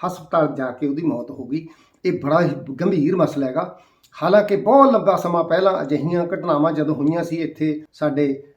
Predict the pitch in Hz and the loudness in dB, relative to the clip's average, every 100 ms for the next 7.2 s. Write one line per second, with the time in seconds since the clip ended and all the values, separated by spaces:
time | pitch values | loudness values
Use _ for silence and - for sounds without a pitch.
0 | _ 139 135 131 127 127 135 147 175 175 | _ -4 0 0 -2 -2 -2 0 0 0
1 | 185 175 165 175 175 165 156 180 160 - | 0 0 -2 -4 -2 -2 -2 -6 -10 -4
2 | 147 147 156 156 165 160 180 175 175 131 | -2 0 0 -2 -4 -6 -8 -6 -6 -2
3 | 165 214 165 165 156 156 151 160 151 - | 2 2 0 0 0 -2 -4 -6 -6 -2
4 | 151 143 143 139 147 143 135 135 143 147 | -2 -2 -2 -4 -2 -2 0 -2 -4 -8
5 | _ - 147 151 196 - - _ _ - | _ -12 -8 -4 -6 -8 -20 _ _ -8
6 | 147 151 165 170 156 151 143 139 151 151 | 0 2 2 0 2 2 2 0 -2 -2
7 | 202 208 | -4 -6